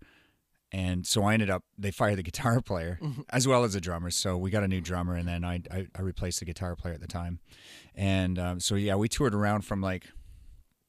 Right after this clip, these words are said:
Speaker 1: oh, like, two thousand until two thousand and ten. And, um,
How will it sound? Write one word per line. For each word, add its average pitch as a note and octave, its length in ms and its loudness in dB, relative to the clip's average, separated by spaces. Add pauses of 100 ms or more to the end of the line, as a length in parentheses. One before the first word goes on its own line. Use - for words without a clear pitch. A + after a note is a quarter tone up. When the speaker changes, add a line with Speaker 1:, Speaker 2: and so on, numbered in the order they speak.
(480)
Speaker 1:
oh, G#2+ 420 2
like, F#2+ 280 0 (500)
two - 200 -4
thousand A2 380 2
until G2+ 200 -2
two A2+ 160 -6
thousand G#2+ 300 2
and F#2+ 100 2
ten. A#2 280 -2 (1000)
And, G#2 420 6
um, G#2 460 4